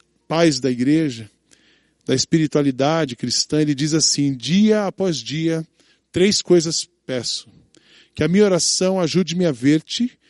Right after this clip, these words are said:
com maior clareza, amar-te com maior ternura e seguir-te mais perto." Essa semana eu resgatei um hino, um hino muito lindo, que é uma oração, e eu cresci cantando essa música.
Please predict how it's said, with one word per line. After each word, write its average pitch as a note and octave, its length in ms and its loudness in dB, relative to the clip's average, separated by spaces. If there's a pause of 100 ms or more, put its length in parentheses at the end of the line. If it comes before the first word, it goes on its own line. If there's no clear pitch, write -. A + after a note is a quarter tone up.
(220)
com D3 100 -4
maior C#3+ 320 0
clareza, D3+ 580 -2 (680)
amar-te E3 560 -2
com - 160 -6
maior D3+ 320 0
ternura D#3 580 0 (480)
e C3 60 -8
seguir-te D3+ 800 0 (440)
mais D3 300 0
perto." - 580 -6 (880)
Essa E3+ 200 0
semana F#3+ 480 4
eu D#3+ 100 2
resgatei E3+ 680 2
um D#3+ 220 -4
hino, F3 340 0 (1120)
um E3 120 -2
hino G3 180 2
muito A3+ 260 2
lindo, G3+ 320 -4
que - 120 -4
é F#3 40 0
uma F#3+ 120 -4
oração, F3+ 580 -2
e D#3+ 60 0
eu F#3+ 100 2
cresci A3+ 380 0
cantando A3+ 400 -2
essa F#3+ 160 -6
música. D3 460 -6